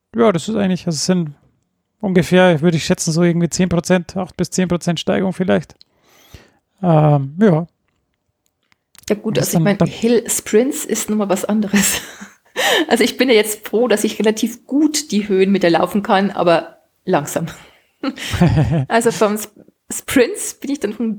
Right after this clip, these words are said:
Speaker 2: bisschen entfernt.
Speaker 1: Ja, das mache ich gerne im Winter eben, um, um da mal ein bisschen, äh, noch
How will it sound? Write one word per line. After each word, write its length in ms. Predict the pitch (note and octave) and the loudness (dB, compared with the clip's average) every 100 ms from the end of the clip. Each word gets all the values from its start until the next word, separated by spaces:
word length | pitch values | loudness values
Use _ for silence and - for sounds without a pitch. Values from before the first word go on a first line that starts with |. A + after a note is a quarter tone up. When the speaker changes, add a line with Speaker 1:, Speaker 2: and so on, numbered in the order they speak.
| - | -6
Speaker 2:
bisschen 320 | C4 - F3 | -8 -6 -8
entfernt. 580 | E3+ E3+ E3 D#3+ E3 - _ _ _ _ _ _ _ _ _ _ _ _ | -8 -10 -8 -8 -10 -18 _ _ _ _ _ _ _ _ _ _ _ _
Speaker 1:
Ja, 80 | F#3+ | 2
das 100 | F3 | 4
mache 140 | G3 | 2
ich 100 | F3 | 4
gerne 160 | G3+ G3+ | 2 2
im 80 | F3+ | 4
Winter 280 | G#3+ G3+ F3 | 4 4 2
eben, 180 | E3+ F3 | 2 2
um, 220 | E3+ F3 | 2 4
um 240 | E3+ E3 | 2 2
da 160 | F#3+ F#3+ D3+ | 2 2 2
mal 140 | E3+ | 0
ein 60 | D#3+ | 0
bisschen, 360 | E3 F3+ E3 | 0 0 0
äh, 160 | E3+ F3+ | 0 -2
noch 200 | E3+ | -2